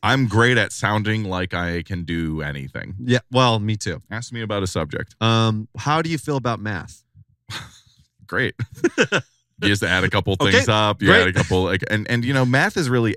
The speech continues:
Speaker 1: everywhere. If you look around you, there is math everywhere. Guitars, four in this room.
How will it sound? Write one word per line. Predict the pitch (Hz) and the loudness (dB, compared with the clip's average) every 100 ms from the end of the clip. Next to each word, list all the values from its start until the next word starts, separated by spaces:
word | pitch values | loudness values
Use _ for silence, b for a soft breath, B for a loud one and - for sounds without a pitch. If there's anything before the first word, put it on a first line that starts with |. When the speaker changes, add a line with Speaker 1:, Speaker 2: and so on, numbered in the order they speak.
| 104 | 0
Speaker 1:
everywhere. | 107 104 92 82 | 0 0 0 0
If | 78 | -2
you | 110 | -2
look | 107 131 147 | 0 0 -2
around | 120 101 98 101 | -2 0 0 0
you, | 92 87 | -2 -2
there | 87 98 - | 0 0 0
is | 101 101 98 92 | 0 0 0 -2
math | - - 98 107 | -6 -6 -4 -4
everywhere. | 85 82 82 76 | -4 -4 -2 -4
Guitars, | 87 104 101 85 - - _ | -4 -2 0 0 -2 -10 _
four | - 90 90 | -4 0 0
in | 87 | 0
this | 85 82 | -2 -6
room. | 95 85 71 | -6 -6 -10